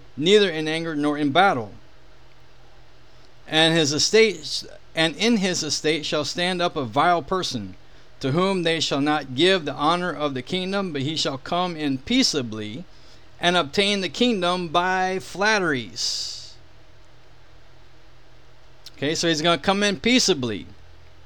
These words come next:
Now, he will rule over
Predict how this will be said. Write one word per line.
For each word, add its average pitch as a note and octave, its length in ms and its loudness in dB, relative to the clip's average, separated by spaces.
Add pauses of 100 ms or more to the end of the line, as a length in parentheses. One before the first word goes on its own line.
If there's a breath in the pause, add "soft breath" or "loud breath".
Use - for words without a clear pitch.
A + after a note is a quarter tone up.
(2750)
Now, C#3 380 4 (600)
he F3+ 220 4
will E3+ 280 8
rule F3+ 340 8
over G3+ 600 6